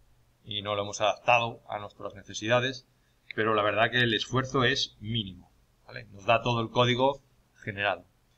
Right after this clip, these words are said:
Código que no entendemos, todavía no hemos explicado, y, mm, desde luego debemos de entender, porque si queremos personalizar un poco esto, eh,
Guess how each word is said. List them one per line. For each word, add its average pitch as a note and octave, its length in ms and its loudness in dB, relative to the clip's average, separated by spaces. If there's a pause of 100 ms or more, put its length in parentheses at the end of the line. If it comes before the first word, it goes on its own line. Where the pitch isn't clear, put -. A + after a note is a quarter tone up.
(140)
Código F3 340 8
que C3+ 80 4
no D#3 140 4
entendemos, C3 840 4 (160)
todavía A2+ 280 4
no A#2 80 0
hemos G#2+ 120 -4
explicado, A2+ 640 4 (420)
y, B2 520 4 (160)
mm, G2+ 360 -14
desde G2+ 300 -10
luego A2 260 -2
debemos G#2+ 300 -2
de G2+ 80 -6
entender, G#2+ 400 -2
porque - 180 -14
si - 140 -12
queremos G#2 320 -8
personalizar G#2+ 520 -4
un G#2 80 -8
poco A2 220 -2
esto, C3 380 -2 (340)
eh, F#2 600 -8